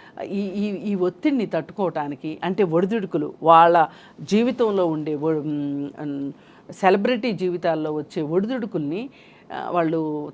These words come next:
తట్టుకోలేరు. సక్సెస్ని, ఆ, అలాగే గ్లామర్ని, ఆ, రియల్ లైఫ్ని, మూడింటిని వాళ్ళు బ్యాలెన్స్ చేసుకోలేరు.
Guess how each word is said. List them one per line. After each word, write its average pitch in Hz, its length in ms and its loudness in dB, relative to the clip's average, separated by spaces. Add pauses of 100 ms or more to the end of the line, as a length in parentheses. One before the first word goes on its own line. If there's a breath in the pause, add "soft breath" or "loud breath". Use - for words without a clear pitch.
తట్టుకోలేరు. 208 560 -2 (680 loud breath)
సక్సెస్ని, 185 880 -6 (360 loud breath)
ఆ, 151 100 -8 (500)
అలాగే 160 360 0
గ్లామర్ని, 156 960 -2 (380 loud breath)
ఆ, 151 240 -8 (240)
రియల్ 208 380 2 (520)
లైఫ్ని, 175 800 4 (300 loud breath)
మూడింటిని 247 520 -2
వాళ్ళు 175 300 0
బ్యాలెన్స్ 202 540 0
చేసుకోలేరు. 143 520 -10